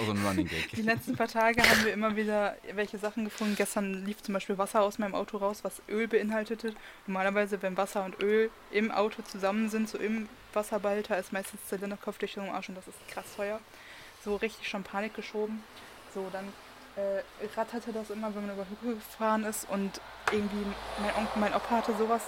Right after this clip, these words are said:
Speaker 2: das war genauso und er so, „Ja, das kostet so zweihundert, dreihundert Euro“ und ich so, „Nee, scheiße“, so.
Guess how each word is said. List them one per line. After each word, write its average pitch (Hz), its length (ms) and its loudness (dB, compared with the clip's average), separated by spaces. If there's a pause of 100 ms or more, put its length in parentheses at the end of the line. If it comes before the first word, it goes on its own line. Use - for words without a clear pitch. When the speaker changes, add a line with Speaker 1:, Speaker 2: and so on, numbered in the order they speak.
Speaker 2:
das 202 180 -2
war 202 80 2
genauso 220 540 0
und 220 160 -2
er 202 80 2
so, 202 80 -6
„Ja, 226 140 2
das 208 160 -6
kostet 262 300 -2
so 226 80 -8
zweihundert, 254 440 2
dreihundert 208 260 0
Euro“ 294 380 4
und 202 80 -2
ich 196 100 -8
so, - 140 -10
„Nee, 220 360 0
scheiße“, 233 540 -6
so. 277 220 -4